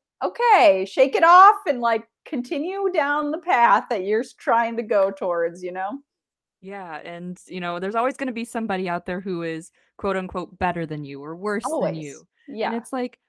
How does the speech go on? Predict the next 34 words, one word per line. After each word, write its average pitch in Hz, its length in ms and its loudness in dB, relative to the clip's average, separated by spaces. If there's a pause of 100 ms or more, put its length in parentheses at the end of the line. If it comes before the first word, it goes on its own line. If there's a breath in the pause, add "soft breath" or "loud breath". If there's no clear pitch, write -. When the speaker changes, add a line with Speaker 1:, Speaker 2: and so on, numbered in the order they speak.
(120)
Speaker 2:
"Well, 262 320 -10
why 277 240 -10
does 320 120 -10
it 311 60 -10
have 277 220 -6
to - 80 -10
be 233 100 -10
better 196 320 -6
or 180 220 -8
worse? 254 240 -10
Why 240 160 -12
can't 262 200 -12
it 240 80 -18
just - 200 -18
be 208 100 -14
different?" - 480 -18 (160)
We're 202 260 -6
Speaker 1:
Yeah. 208 160 2
Speaker 2:
all, 202 220 -8
you 208 140 -14
know, 196 220 -10
in 190 160 -10
our 185 180 -8
own 185 260 -10
lane, 175 400 -12
you 160 140 -14
know? 156 240 -16 (400)
And 220 140 -8
I, - 120 -6
I 226 100 -2
think 285 260 -10
that, 226 360 -4
that 214 220 -6
true, 285 320 -4